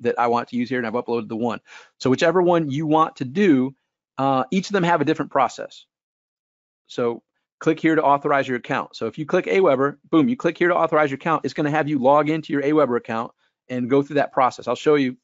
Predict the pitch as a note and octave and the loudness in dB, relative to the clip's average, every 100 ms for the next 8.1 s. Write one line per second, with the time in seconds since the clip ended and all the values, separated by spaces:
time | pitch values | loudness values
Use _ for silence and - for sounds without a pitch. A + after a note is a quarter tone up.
0 | _ A#2+ C3 C3+ B2+ - C3 C3 C3 A2 | _ -16 -14 -8 -8 -6 -4 -4 -4 -8
1 | G#2+ - _ _ _ _ _ _ _ _ | -8 -18 _ _ _ _ _ _ _ _
2 | - B2 A#2+ C#3 - _ _ _ _ - | -6 -6 -6 -6 -6 _ _ _ _ -4
3 | B2+ E3+ E3 G#3 C#3+ C3 B2+ B2 A#2 - | 2 2 4 4 4 -2 -4 -4 -6 -8
4 | A#2 A#2 - C3+ C#3 D#3+ F3 D#3 F3+ D3 | -8 -8 -4 -2 0 0 0 0 -2 0
5 | B2 A#2+ C#3 C3 A#2+ A2 A2+ A#2 B2+ D3 | -4 -2 0 0 -4 -4 -6 0 2 2
6 | D#3+ F3 F3 E3+ B2 A2 B2 - _ _ | 0 -6 -8 -8 -2 -2 -2 -6 _ _
7 | - A#2 C3+ D#3 F#3 D#3+ - C3 B2+ - | -10 -2 2 4 2 -2 -2 -2 -2 -10